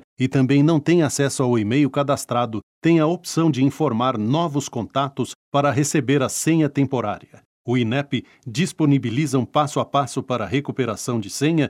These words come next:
e também um vídeo tutorial. Para saber o número de acessos por estado, acesse inep ponto gov ponto B R.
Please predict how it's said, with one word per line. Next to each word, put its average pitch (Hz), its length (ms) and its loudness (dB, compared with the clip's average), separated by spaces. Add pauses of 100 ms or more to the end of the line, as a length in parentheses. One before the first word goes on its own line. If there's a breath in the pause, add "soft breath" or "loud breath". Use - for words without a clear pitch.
(120)
e 170 100 0
também 175 460 4
um 147 100 6
vídeo 117 480 -2 (140)
tutorial. 127 640 -2 (340)
Para 180 200 2
saber 170 340 2
o 180 60 4
número 151 400 4
de 107 140 -4
acessos 131 500 -4
por 151 180 -2
estado, 127 460 -2
acesse - 560 -8 (240)
inep 143 580 0
ponto 156 440 -2
gov 113 420 -4
ponto 143 420 -4
B 107 140 -6
R. 87 360 -12